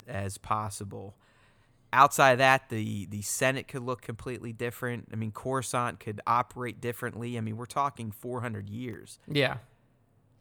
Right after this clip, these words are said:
Speaker 2: I'm just, I was just like, I'm, I'm on board with it. Like,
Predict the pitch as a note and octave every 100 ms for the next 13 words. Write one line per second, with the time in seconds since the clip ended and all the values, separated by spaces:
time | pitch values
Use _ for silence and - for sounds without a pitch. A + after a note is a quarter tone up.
0 | _ _ _ - - E3+ E3 G3 G#3+ F#3+
1 | G3+ G#3 G3 G#3 F3 - - _ _ -
2 | _ _ - F#3+ G#3 G3 G3 - G3 G#3+
3 | F3+ F#3 G3 F#3+ F#3+ G3+ G3+ F3+ D#3 C#3+